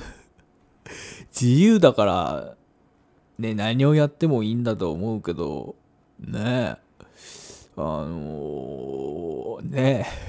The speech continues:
<laughs> 自由すぎてね、なんか、考えつかないんですけど、あれ。<laughs> 小六の時はね、もうやんなかったよね。<laughs> うん、特-、やんなくても特に何も言われなかっ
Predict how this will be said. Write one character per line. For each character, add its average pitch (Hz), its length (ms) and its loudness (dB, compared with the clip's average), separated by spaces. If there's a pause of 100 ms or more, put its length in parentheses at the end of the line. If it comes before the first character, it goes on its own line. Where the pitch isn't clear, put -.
(540)
<laughs> - 760 -14
自 117 260 0
由 185 200 10
す 190 180 6
ぎ 160 120 4
て 101 160 4
ね、 98 440 0 (380)
な 107 140 -8
ん 104 60 -8
か、 - 340 -6 (1040)
考 110 320 -6
え 131 100 4
つ - 120 -6
か 139 120 0
な 123 120 2
い 107 40 0
ん 95 60 -4
で 69 120 -4
す - 120 -12
け - 80 -8
ど、 73 180 -8
あ 57 60 -8
れ。 - 240 -12 (840)
<laughs> - 800 -10
小 208 440 8
六 214 280 2
の 208 80 4
時 185 220 2
は 107 40 2
ね、 110 120 0
も 107 120 -2
う 104 40 0
や 104 120 0
ん 139 80 2
な 214 80 4
か 226 120 0
っ 170 100 0
た - 120 -10
よ 62 120 -6
ね。 135 240 -2 (1000)
<laughs> - 1000 -4
う 110 240 2
ん、 117 60 -2
特-、 185 360 2
や 143 260 6
ん 202 120 6
な 214 120 6
く - 60 -10
て 123 120 4
も 117 100 2
特 135 240 2
に 113 80 2
何 123 200 6
も 139 100 6
言 135 100 4
わ 127 140 6
れ 143 60 2
な 151 140 2
か 113 120 0
っ - 80 -2